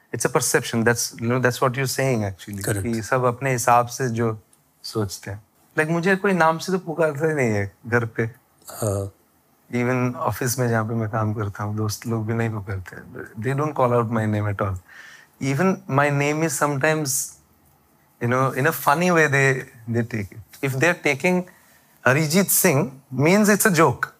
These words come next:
Speaker 1: So for me, that name has become a joke in my personal life and also irritating sometimes,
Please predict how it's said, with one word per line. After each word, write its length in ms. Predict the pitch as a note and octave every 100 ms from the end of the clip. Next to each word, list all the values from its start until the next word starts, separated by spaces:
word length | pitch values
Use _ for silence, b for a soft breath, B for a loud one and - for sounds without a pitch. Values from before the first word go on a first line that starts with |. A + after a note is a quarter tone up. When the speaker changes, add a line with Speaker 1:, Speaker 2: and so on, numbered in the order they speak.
| -
Speaker 1:
So 180 | -
for 260 | F3 - F#3
me, 200 | F3 F#3+
that 240 | G3+ G#3+
name 240 | F3 F3 F#3+
has 180 | G3 E3+
become 280 | F3+ F#3+ G3
a 60 |
joke 540 | D3+ A#2+ D3+ - - - _ _
in 120 | - B2
my 120 | B2
personal 480 | A#2 A2+ G#2+ B2+ A#2+
life 220 | A#2 C3 - _ _ _ _ _ _ _ -
and 300 | A#2+ A#2+ A#2+
also 640 | B2 C#3 C#3 - G3+ G3
irritating 560 | D#3+ F#3 F3+ D#3+ C3 F2+ - _ -
sometimes, 580 | A#2+ G#2+ F#2+ F2+ F2